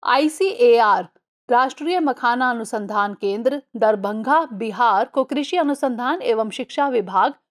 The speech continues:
भारत सरकार द्वारा मंजूरी दी गई थी। हालांकि दसवीं योजना अवधि के दौरान राष्ट्रीय मखाना अनुसंधान केंद्र को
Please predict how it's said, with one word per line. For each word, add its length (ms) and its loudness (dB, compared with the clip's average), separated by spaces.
भारत 440 2
सरकार 440 0
द्वारा 300 2
मंजूरी 460 -6
दी 200 0
गई 200 -4
थी। 340 -14
हालांकि 400 4
दसवीं 440 0
योजना 360 2
अवधि 420 0
के 160 0
दौरान 440 2
राष्ट्रीय 500 0
मखाना 420 -2
अनुसंधान 680 -4
केंद्र 380 -4
को 320 0